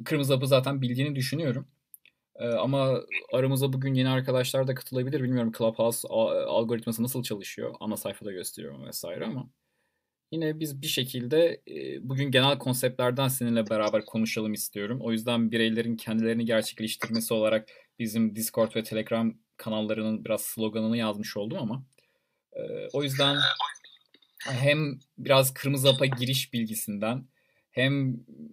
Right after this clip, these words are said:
gençlerin ya da, ya da kendilerini gerçekleştirmek ya da geliştirmek isteyen insanlara böyle genel bir çerçeve çizersek, biliyorum çok genel bir konu ama zaten ileriki yayınlarda, görüşmelerimizde bunu detaylandırırız. Zaten yeterince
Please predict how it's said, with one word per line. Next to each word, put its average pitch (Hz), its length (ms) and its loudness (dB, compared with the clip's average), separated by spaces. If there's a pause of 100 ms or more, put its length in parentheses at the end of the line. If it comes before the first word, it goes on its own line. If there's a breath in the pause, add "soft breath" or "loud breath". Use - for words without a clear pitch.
(240)
gençlerin 123 840 0 (460)
ya 104 100 -10
da, 95 40 -14 (420)
ya 113 100 -2
da 98 60 -8
kendilerini 135 380 2
gerçekleştirmek 117 800 0
ya 113 60 -4
da 113 240 2
geliştirmek 113 640 -2
isteyen 113 300 0
insanlara 113 480 0
böyle 117 120 0
genel 117 320 2
bir 120 80 -2
çerçeve 117 480 0
çizersek, 135 440 2 (320 loud breath)
biliyorum 156 200 6
çok 170 160 0
genel 151 300 4
bir 165 80 -4
konu - 200 0
ama 147 280 -2 (220 loud breath)
zaten 151 340 4
ileriki 135 460 2
yayınlarda, 98 680 0
görüşmelerimizde 113 840 -2
bunu 120 140 0
detaylandırırız. 113 720 0
Zaten 95 360 -6 (460)
yeterince 113 420 -4